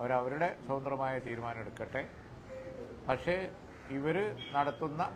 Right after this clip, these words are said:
രാഷ്ട്രീയ മുതലെടുപ്പിനുള്ള ശ്രമം, ആരാധനാ വിഷയം രാഷ്ട്രീയവൽക്കരിച്ച് തെരഞ്ഞെടുപ്പ് പ്രചരണത്തിന് ഉപയോഗിക്കുന്ന വിഷയം എല്ലാവരും തിരിച്ചറിയും,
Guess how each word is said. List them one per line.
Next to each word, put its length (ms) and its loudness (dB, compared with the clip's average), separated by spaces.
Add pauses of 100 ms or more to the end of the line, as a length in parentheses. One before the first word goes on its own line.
രാഷ്ട്രീയ 460 6 (100)
മുതലെടുപ്പിനുള്ള 760 0
ശ്രമം, 260 0 (1200)
ആരാധനാ 560 6 (600)
വിഷയം 380 0 (240)
രാഷ്ട്രീയവൽക്കരിച്ച് 1000 0
തെരഞ്ഞെടുപ്പ് 540 0 (600)
പ്രചരണത്തിന് 580 2
ഉപയോഗിക്കുന്ന 440 0 (120)
വിഷയം 300 0 (760)
എല്ലാവരും 460 10 (880)
തിരിച്ചറിയും, 680 6